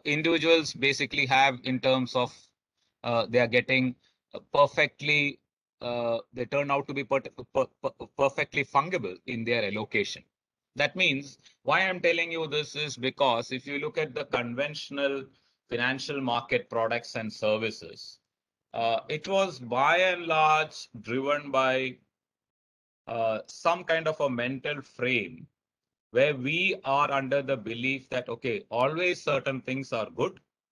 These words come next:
or always certain things are bad. So that mental frame, coming out of that mental frame and trying to understand that finance or money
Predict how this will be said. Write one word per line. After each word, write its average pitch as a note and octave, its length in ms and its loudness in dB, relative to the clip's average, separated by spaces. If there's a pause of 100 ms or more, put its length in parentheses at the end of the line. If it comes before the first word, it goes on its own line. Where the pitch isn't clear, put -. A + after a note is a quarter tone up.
(140)
or A#2+ 120 0
always D3 380 4
certain B2 320 -2
things A2+ 260 -4
are G#2 140 -4
bad. F2 260 -8 (1600)
So D3+ 100 -8
that E3 200 4
mental F3 440 0
frame, E3 480 0
coming D3+ 220 0
out F#3 220 0
of E3+ 140 -4
that D3+ 200 0
mental C#3 420 -4
frame A2+ 500 -2 (560)
and C3+ 220 -2
trying F3 460 0
to G3+ 260 0
understand D#3+ 880 -2
that D#3 180 0
finance C#3+ 840 -2
or D#3 200 0
money C3 680 0